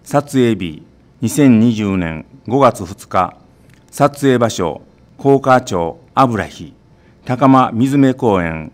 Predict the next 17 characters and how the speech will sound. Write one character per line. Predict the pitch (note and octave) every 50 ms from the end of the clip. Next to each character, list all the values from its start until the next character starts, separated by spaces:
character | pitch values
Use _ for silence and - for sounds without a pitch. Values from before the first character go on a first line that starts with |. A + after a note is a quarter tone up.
| _ _
付 | - - A2+
近 | - A#2 F#2+ F2 E2 E2
参 | - - A#2+ B2 A#2+ A2 A2
道。 | G#2+ G2+ G2 - - - _ - _ _ _ _ _
掛 | - - A2 - D3+ C3+
田 | B2+ A#2 G2+ F2+ - - - _ _ _ _ _
竹 | - B2+ B2 - C3
春 | C3 C3 B2 A#2
さ | - B2+ A2+
ん、 | A2 G#2+ - - - _ _ _ _ _ _ _ _ _ _ _ -
甲 | - B2 A#2+
賀 | A#2+ - A#2 A2
町。 | - - F#2+ E2 D2+ - - _ _ _ _ _ _
撮 | - - A2 G2 - -
影。 | F#2+ F#2 F2 E2+ E2 - _ - - _ _ _ _ _ _ _ _ _
山 | - A#2+ C3+ C#3 C#3
道 | C3+ A#2+